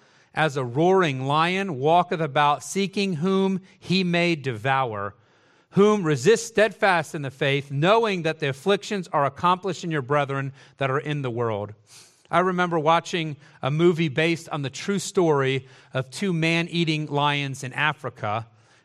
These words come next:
And of course, the movie takes many liberties when you read the true history. But I watched this when I was a teenager in the theater, and it, it, it scared me to death.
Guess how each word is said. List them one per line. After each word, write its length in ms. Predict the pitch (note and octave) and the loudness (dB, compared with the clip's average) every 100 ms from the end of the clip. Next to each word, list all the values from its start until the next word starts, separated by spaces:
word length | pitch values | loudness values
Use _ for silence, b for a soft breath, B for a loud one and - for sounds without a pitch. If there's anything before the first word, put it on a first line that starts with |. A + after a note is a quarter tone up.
| b | b
And 120 | C#3 | -6
of 100 | C#3 | -6
course, 300 | - F#3 E3 | -2 -2 -2
the 80 | - | -2
movie 300 | D3 D3+ D3 | -2 -2 -2
takes 400 | - C#3+ C3+ - - | -2 -4 -6 -14 -10
many 280 | C#3 D3+ C#3+ | -6 -4 -2
liberties 600 | C3 B2 B2+ B2+ B2 B2+ | -2 -2 -2 -2 -4 -10
when 160 | C3 B2 | -10 -8
you 80 | A#2+ | -6
read 180 | C3 | -6
the 80 | A2+ | -6
true 200 | - D3+ | -8 -4
history. 420 | C3 B2 - A2+ | -2 -4 -8 -8
But 240 | G#2 B2 B2+ b b b - | -4 -6 -6 b b b 0
I 140 | E3 | 0
watched 420 | F3+ F#3 F#3 - | 4 4 4 -2
this 440 | F#3 E3 C#3 - C#3+ | 0 0 0 -8 -4
when 140 | D#3+ | 0
I 140 | E3 | 2
was 120 | E3 C#3 | 0 -4
a 60 | |
teenager 600 | - F3+ F3 D#3+ D#3 D3 | -6 -4 0 0 0 -2
in 100 | D3 | -2
the 80 | D3 | -2
theater, 520 | C#3+ F3 E3+ D3+ D3 | -2 0 2 2 2
and 80 | C#3 | 2
it, 120 | C3 C3 | -2 -4
it, 200 | C#3+ C3+ _ _ _ _ _ | -4 -4 _ _ _ _ _
it 180 | - B2 | -8 -8
scared 320 | - - B2+ | -6 -2 -2
me 80 | A#2+ | -2
to 80 | A2 | -8
death. 360 | G2 G2+ G#2 | -6 -6 -6